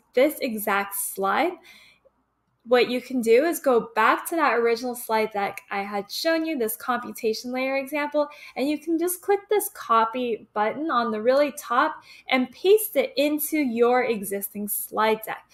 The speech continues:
So that way you don't have to go back and forth copying and pasting the code. But let's dissect this code a little bit. In multiple choice, you wanna make sure that you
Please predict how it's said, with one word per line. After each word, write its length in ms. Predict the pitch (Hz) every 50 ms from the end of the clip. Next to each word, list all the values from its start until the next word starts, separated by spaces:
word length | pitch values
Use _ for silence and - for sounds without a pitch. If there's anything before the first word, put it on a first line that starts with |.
| - - -
So 120 | - -
that 160 | 311 311 277
way 100 | 311 359
you 200 | 339 320 330 320
don't 280 | 320 254 240 240 247 240
have 180 | 262 262 254 -
to 80 | 254
go 160 | 214 240 233
back 320 | 220 226 208 202 208 214 -
and 120 | 233 208 -
forth 220 | - 220 214 214
copying 420 | - - 226 208 202 208 202 208 208
and 100 | 208 202
pasting 460 | - - 180 - - - 180 180 165
the 80 | 180 185
code. 300 | - - - 196 - - _ _ _ _ _ _ _ _ -
But 200 | 254 240 226 226
let's 260 | 262 262 277 269 - - - _ _ -
dissect 680 | 311 302 302 302 302 - - 254 214 208 214 - -
this 220 | - 208 202 - -
code 360 | - - - - 196 196 190
a 80 | 185 175
little 260 | 175 175 131 120 135
bit. 200 | - 107 - - _ _ _ _ _ _ _ _ _ _ _ _ _ _ _ _ _ _ _ _ _ _ _ _ _ _ _ _ _ _ _ _ _ _ _ - _ _ _ _ _ _ _ _ _ _ _ _ _ -
In 260 | 285 294 302 320 330
multiple 500 | 339 339 339 339 - - 359 359 359 349
choice, 480 | - - - 254 240 285 359 381 - -
you 180 | - 254 262 262
wanna 240 | 269 269 269 269 262
make 260 | 254 254 254 240 -
sure 440 | - - - - 262 269 277 302 302
that 240 | 277 262 240 226 226
you 320 | 220 240 247 233 - -